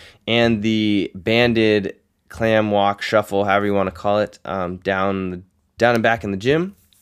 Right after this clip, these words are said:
and let me know how it goes. I've been doing these guys for a few, maybe a month now, and I've noticed that I've been hitting P Rs on my lifts that I haven't been hitting before. It just feels like my core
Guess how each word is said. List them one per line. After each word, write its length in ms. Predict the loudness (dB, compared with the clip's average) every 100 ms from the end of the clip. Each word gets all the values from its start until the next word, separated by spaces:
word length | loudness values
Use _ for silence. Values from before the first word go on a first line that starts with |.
| _ _ _ _ _ _ _
and 180 | -2 0
let 140 | 0 0
me 80 |
know 160 | 0 2
how 160 | 2 0
it 80 |
goes. 380 | 0 0 -2 -8 _ -20 -14 -4
I've 180 | -2
been 160 | 0 2
doing 240 | 4 4
these 160 | 4 0
guys 300 | 2 2 0
for 560 | -4 -6 -2 0 0 -2
a 120 | -8
few, 480 | -6 -4 -2 -4 -6
maybe 200 | -2 0
a 40 | 2
month 280 | 4 2 2
now, 220 | 0 -2
and 300 | -4 -6 -2
I've 200 | -2 -2
noticed 400 | 0 0 -2 -2
that 100 | 0
I've 420 | 2 0 -4 _ _ _
been 160 | -6 -4
hitting 340 | -2 -2 -2
P 260 | -4 0 4
Rs 220 | 4 2
on 100 | 0
my 120 | -2
lifts 500 | 2 2 2 -2 -12 -14 -20 -10
that 80 | -6
I 40 |
haven't 300 | -2 0 0
been 120 | -2 -2
hitting 300 | 0 2 0
before. 460 | -4 0 2 4
It 120 | 0 -4
just 240 | -6 -8
feels 400 | -4 0 2 0
like 180 | -4 -4
my 120 | -8
core 460 | -6 -2 0 0